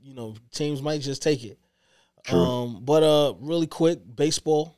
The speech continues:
Speaker 1: We got the World Series going on right now. Um, unfortunately, the, the, the Yankees nor the Mets is in the World Series this year, but, you know, it is what it is. We gonna be back next year, man.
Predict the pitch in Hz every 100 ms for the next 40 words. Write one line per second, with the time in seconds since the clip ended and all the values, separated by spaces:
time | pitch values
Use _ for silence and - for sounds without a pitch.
0 | _ 123 143 143 143 147 143 156 151 139
1 | 143 139 139 143 135 135 139 139 139 151
2 | _ _ _ _ _ _ 127 127 123 123
3 | 135 - 143 135 139 135 139 135 127 120
4 | 123 104 117 131 139 139 131 135 139 135
5 | 135 - 131 139 143 139 135 - 147 143
6 | 143 - - _ _ 127 135 139 147 147
7 | 139 156 165 147 151 156 156 156 151 156
8 | 143 151 151 151 156 151 151 147 - 135
9 | 104 113 120